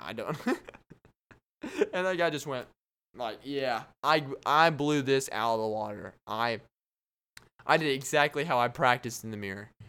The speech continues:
Like, what the heck? How cocky do you have to be? Just <laughs> And by the way, I doubt any of these guys have, are in relationships. And if they are,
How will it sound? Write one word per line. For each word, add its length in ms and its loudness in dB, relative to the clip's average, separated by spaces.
Like, 160 -16
what 140 -16
the 100 -12
heck? 400 -20
How 140 4
cocky 420 -2
do 80 -10
you 100 -4
have 140 -2
to 100 -8
be? 340 -8
Just 360 -8
<laughs> 440 -10
And 100 -4
by 160 4
the 100 2
way, 300 6
I 180 4
doubt 360 4
any 340 0
of 100 0
these 240 -6
guys 300 -4
have, 240 -8
are 160 2
in 120 -4
relationships. 680 -10
And 120 -10
if 120 -6
they 160 0
are, 360 0